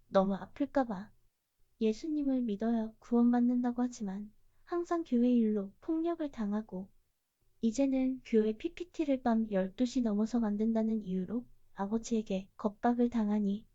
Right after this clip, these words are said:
성경 말씀만 봐도 역겨워서 토가 나오려고 한다. 역겹다. 개역겹다. 난 불교 신자가 되고 싶다. 그럼 다음 생이라도 있으니까.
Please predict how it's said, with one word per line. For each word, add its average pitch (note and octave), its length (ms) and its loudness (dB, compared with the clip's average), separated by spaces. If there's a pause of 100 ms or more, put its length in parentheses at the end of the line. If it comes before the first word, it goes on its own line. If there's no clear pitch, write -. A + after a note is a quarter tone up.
(560)
성경 F4+ 480 0
말씀만 C#4 520 0
봐도 A#3+ 400 0 (200)
역겨워서 B3 720 0
토가 D#4+ 240 0
나오려고 A#3 440 -2
한다. A#3 380 0 (760)
역겹다. - 680 0 (640)
개역겹다. G#3+ 840 0 (720)
난 G#3+ 340 2
불교 G#3+ 300 2
신자가 C4 400 0
되고 G#3+ 240 -2
싶다. - 460 -12 (500)
그럼 B3 540 4
다음 G#3 320 0
생이라도 C#4 440 -2
있으니까. A3 680 -6